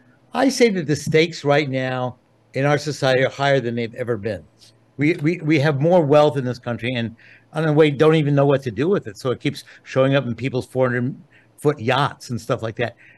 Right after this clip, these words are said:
And I think that people are looking at this country and say, "What, what, we have to establish now for the future a fairness about society and about the way we treat other people. And what are our aims of soc-, of society?"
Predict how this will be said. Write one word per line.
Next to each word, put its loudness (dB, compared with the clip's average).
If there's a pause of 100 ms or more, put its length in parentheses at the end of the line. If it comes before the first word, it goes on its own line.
(260)
And -2
I 2
think 2
that -2
people -4
are 2
looking 0
at -2
this -10
country -2
and 0
say, -6
"What, 2 (420)
what, -6
we -2
have -4
to -2
establish -4
now -4
for -4
the -8
future -6 (920)
a -2
fairness 2 (640)
about -2
society -8
and -6
about 0
the -6
way 0
we -6
treat -8
other -4
people. -10 (300)
And 0
what 4
are 6
our 4
aims -2
of -6
soc-, -12
of -8
society?" -6